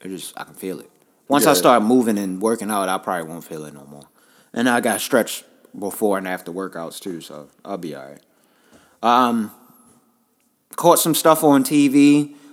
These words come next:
Speaker 1: been really into that Lovecraft Country joint. I want you to start watching that hopefully soon if you can. Uh, watch it over, uh,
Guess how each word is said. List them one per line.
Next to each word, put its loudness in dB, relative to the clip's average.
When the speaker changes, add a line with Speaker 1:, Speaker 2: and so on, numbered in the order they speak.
Speaker 1:
been 6
really 8
into 6
that 2
Lovecraft 2
Country -6
joint. -10
I -6
want -2
you -4
to -4
start -4
watching -6
that -10
hopefully -10
soon -8
if -16
you -14
can. -10
Uh, -2
watch 2
it 0
over, 6
uh, 6